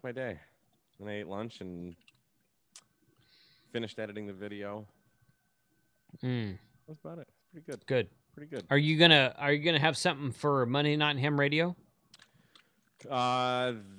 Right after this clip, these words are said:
Speaker 1: maybe.
Speaker 2: Okay.
Speaker 1: Maybe. If I can get this chameleon antenna video done either tomorrow or Sunday.
Speaker 2: I've got a chameleon
Speaker 1: I really
Speaker 2: antenna
Speaker 1: need to get it
Speaker 2: video I
Speaker 1: done
Speaker 2: need
Speaker 1: tomorrow.
Speaker 2: to do, and I haven't finished it yet, so.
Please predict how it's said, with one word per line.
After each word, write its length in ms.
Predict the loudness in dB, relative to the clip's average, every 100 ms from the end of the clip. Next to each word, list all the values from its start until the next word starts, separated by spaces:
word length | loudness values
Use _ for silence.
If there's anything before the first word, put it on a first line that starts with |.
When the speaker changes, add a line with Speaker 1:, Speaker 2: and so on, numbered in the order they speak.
| -20 -20 -20 -20 -20 -20 -20 -20 -20 -20 -20 -20 -16
Speaker 1:
maybe. 400 | -8 -8 -8 -14 -18 -20 _ _ _ _ _ -10
Speaker 2:
Okay. 140 | -8 -6
Speaker 1:
Maybe. 260 | -10 -14 -16
If 180 | -14 -8
I 100 | -8
can 140 | -6
get 180 | -10 -8
this 140 | -10
chameleon 440 | -10 -8 -6 -6 -8
antenna 380 | -10 -10 -10
video 340 | -10 -12 -12 -12
done 300 | -12 -12 -12
either 240 | -14 -16 -20
tomorrow 540 | -16 -12 -12 -12 -12 -12
or 220 | -14 -16
Sunday. 800 | -18 -20 -16 -14 -14 -16 -20 -20 _ 0
Speaker 2:
I've 220 | 6 6
got 140 | 8
a 60 | 4
chameleon 500 | 2 0 0 0 -2
Speaker 1:
I 40 |
really 240 | -2 0 2
Speaker 2:
antenna 40 | 0
Speaker 1:
need 40 | -2
to 40 |
get 80 | -2
it 40 |
Speaker 2:
video 120 | 0 0
I 40 |
Speaker 1:
done 100 | 0
Speaker 2:
need 120 | 0
Speaker 1:
tomorrow. 220 | 0 -2 -4
Speaker 2:
to 60 | -4
do, 100 | -6 -10 _ _ _
and 340 | -6 -4 -4 -6
I 80 | -4
haven't 280 | -2 -2 -4
finished 360 | -4 -2 -4
it 100 | -8
yet, 220 | -10 -10 -12
so. 380 | -12 -10 -12